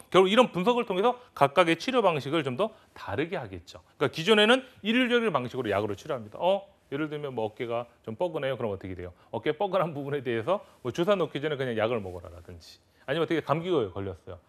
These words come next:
그럼 어떻게 돼요? 가장 감기가 빨리 낫는 방법이 뭘까요? 콧물이 나거나 재채기가 난다. 그럼 그게 항생제 쓰면 제일 빠르거든요. 근데 뭐 예를 들면 그런 식으로 해서 그 단순하게 약을 줘서 근데 항생제 부작용이 있는 사람 같은 역효과가 나겠죠. 대장암이 아니더라도 예를 들면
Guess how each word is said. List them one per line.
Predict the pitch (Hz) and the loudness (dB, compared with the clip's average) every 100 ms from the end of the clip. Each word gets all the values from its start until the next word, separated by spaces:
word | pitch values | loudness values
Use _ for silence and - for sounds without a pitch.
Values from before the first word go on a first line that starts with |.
| _ | _
그럼 | - 151 | -2 -2
어떻게 | 123 117 | -2 -6
돼요? | 180 - - | -8 -12 -8
가장 | 220 254 | -2 -2
감기가 | 170 185 190 | -2 -4 -2
빨리 | 180 220 208 | 0 0 0
낫는 | 147 143 | -4 -4
방법이 | 120 113 | -4 -6
뭘까요? | 95 - - | -6 -6 -6
콧물이 | 208 196 175 | -4 -4 0
나거나 | 139 135 135 | 0 0 -4
재채기가 | 113 135 120 | -4 -4 -4
난다. | 101 90 90 _ _ | -6 -10 -16 _ _
그럼 | 208 190 | -8 -6
그게 | 190 | -6
항생제 | 247 247 240 185 | -4 -4 -4 -6
쓰면 | 180 120 | -6 -8
제일 | 104 | -6
빠르거든요. | - 190 156 104 92 92 - _ _ | -4 -4 -4 -6 -10 -14 -18 _ _
근데 | 147 208 226 _ _ _ _ | -4 -2 -2 _ _ _ _
뭐 | 190 | 2
예를 | 185 | 4
들면 | 196 175 | 4 0
그런 | 180 196 | 0 0
식으로 | 170 165 139 | -2 -2 0
해서 | 131 233 233 _ _ | 0 -2 -4 _ _
그 | - | -12
단순하게 | 147 147 180 165 170 | -2 0 2 0 4
약을 | 110 160 185 | 4 4 2
줘서 | 139 214 | 0 -2
근데 | 165 160 | -4 -4
항생제 | 247 240 202 | -2 -2 -2
부작용이 | - 165 180 139 | 0 0 0 -2
있는 | 131 | -2
사람 | 127 131 | -2 -2
같은 | 113 120 | -2 -4
역효과가 | 95 120 107 90 | -4 -4 -4 -8
나겠죠. | 82 78 _ - _ _ _ | -12 -20 _ -20 _ _ _
대장암이 | - 107 107 95 | -8 -6 -6 -8
아니더라도 | 85 90 87 90 | -12 -12 -12 -10
예를 | 90 90 | -10 -10
들면 | 90 120 | -10 -12